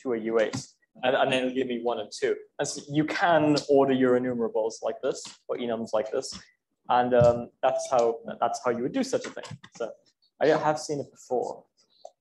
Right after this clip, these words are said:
Lost, a bit lost on me. But okay, right. So onto the control flow. Um,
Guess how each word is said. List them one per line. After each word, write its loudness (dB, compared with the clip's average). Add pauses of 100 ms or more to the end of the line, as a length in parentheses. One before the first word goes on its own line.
(100)
Lost, -8 (840)
a -20
bit -10
lost -6
on -18
me. -20 (160)
But 6
okay, 2 (120)
right. 4 (1160)
So 4
onto 2
the 6
control 0
flow. -4 (400)
Um, 4